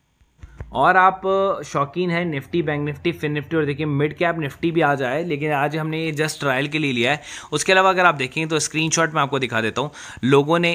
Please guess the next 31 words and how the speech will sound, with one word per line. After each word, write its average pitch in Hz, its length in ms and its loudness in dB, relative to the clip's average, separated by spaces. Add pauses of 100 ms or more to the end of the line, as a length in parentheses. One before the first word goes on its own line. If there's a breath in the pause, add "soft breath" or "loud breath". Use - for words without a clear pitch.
(100)
इन्हीं 151 220 0
कॉल 147 220 2
से 151 120 -2
पैसा 131 300 0
कमाया, 123 240 0
चौवालीस 139 540 0
नौ 135 180 -2
सौ 160 160 -2
और 156 160 2
पैंतालीस 139 400 -2
हज़ार 139 200 0
की 143 160 -4
कॉल। 135 240 0 (320 loud breath)
आप 123 100 2
देखिए 139 240 -2
ऊपर 147 220 0
तीन, 151 380 -2
बत्तीस 147 380 -4
सौ 175 60 2
रुपये 165 200 0
कमाए, 165 240 2
नीचे 147 340 -2
उनतीस 139 420 -2
सौ 151 60 4
रुपये 117 200 0
कमाए। 95 380 -2
सेम 160 380 0
इन्होंने 151 340 2
भी 160 120 0
वही 147 280 2
है, 175 220 0